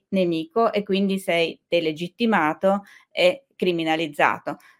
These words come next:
Questo l'abbiamo visto anche con la, la guerra in Ucraina, dove tentare di contestualizzare,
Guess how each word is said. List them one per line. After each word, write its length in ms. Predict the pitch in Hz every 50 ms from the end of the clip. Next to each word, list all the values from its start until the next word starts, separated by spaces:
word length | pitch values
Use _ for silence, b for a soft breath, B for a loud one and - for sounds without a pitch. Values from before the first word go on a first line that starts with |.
| b b -
Questo 280 | 208 202 208 208 - 180
l'abbiamo 360 | 160 156 160 160 160 160 170
visto 340 | 175 175 175 175 - - 156
anche 280 | 147 156 170 - 190
con 180 | 180 - 160 151
la, 340 | 147 147 143 143 139 135 131
la 160 | 151 160 156
guerra 300 | 151 170 165 165 165 160
in 80 | 156
Ucraina, 540 | 156 147 - - 160 180 196 202 190 165 147
dove 380 | 147 160 151 156 - - _ _ _ _ _ _ _ _ _ _ _
tentare 540 | - 214 196 202 196 196 247 240 247 240 233
di 160 | 196 202 202
contestualizzare, 1300 | - 220 214 208 214 220 208 - - 214 202 196 202 202 170 170 190 214 208 196 170 160 160 156 156